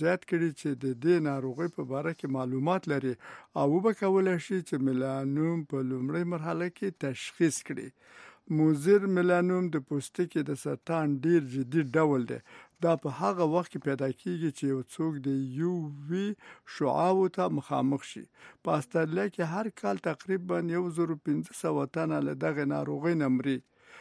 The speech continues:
په نظر کې ده چې په استرالیا کې د وینې د نوې معاینې په باره کې زیاتې کلینیکي څېړنې وشي چې د نوي فیصدو پورې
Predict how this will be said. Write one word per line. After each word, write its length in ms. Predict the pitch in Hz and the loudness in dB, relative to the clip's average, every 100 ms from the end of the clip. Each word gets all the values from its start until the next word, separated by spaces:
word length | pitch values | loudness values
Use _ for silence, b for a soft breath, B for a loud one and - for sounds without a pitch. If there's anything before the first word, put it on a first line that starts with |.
| B - | B -2
په 80 | 160 | 2
نظر 320 | 165 165 220 185 | 2 2 0 2
کې 100 | 196 | 2
ده 80 | 190 175 | 2 0
چې 80 | 156 | -2
په 80 | - - | -2 -2
استرالیا 540 | 139 - 139 131 131 160 160 | -4 -2 -2 0 0 -2 0
کې 120 | 165 156 143 | 0 0 0
د 100 | 131 | -2
وینې 340 | 135 160 156 151 139 | 0 0 2 0 0
د 100 | 139 135 | -2 -2
نوې 300 | 151 160 151 143 | -2 0 0 0
معاینې 400 | 139 135 139 151 147 | -2 -2 -2 0 0
په 60 | 147 127 | -4 -4
باره 240 | 135 143 170 | -4 -4 -4
کې 120 | - 135 131 | -4 -6 -4
زیاتې 360 | 165 208 - 135 | -4 -4 -6 -8
کلینیکي 600 | 139 135 139 131 - 196 214 B B B - | -4 -2 -2 -6 -4 -2 -2 B B B -4
څېړنې 420 | 160 147 151 143 139 | 4 6 6 6 4
وشي 340 | 160 - 131 123 | 2 0 -6 -4
چې 80 | 139 127 | -6 -2
د 100 | 135 135 | -2 0
نوي 380 | 139 139 175 202 | -2 -2 -2 -4
فیصدو 580 | - 147 123 165 170 170 151 | -2 -2 0 -2 -2 -2 -4
پورې 640 | 165 165 170 175 190 202 | -2 0 0 0 -2 -4